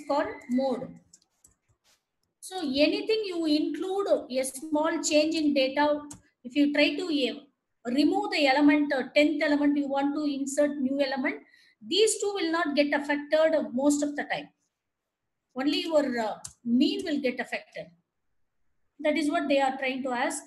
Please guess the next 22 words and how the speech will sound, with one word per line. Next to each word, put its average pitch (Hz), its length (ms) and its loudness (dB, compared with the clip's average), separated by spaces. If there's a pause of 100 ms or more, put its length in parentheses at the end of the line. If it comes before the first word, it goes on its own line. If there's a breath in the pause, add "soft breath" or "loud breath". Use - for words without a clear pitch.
understand, 294 680 -2
because 339 320 -2 (440 soft breath)
being 320 300 2
data 302 260 4
scientist, 320 640 -2 (160)
this 285 360 -6 (160)
understanding 302 540 0
is - 180 -6
much 220 320 -8 (120)
more 427 240 -20 (460)
important. 247 540 -4 (600)
Mean, 277 400 2
mode, 285 280 4
median, 277 500 2
how 285 240 0
it 285 240 0
behaves, 277 540 2 (380 loud breath)
because 311 280 -2 (260)
inner 370 540 4
dynamics 302 580 2
or 269 260 0
complete 311 640 0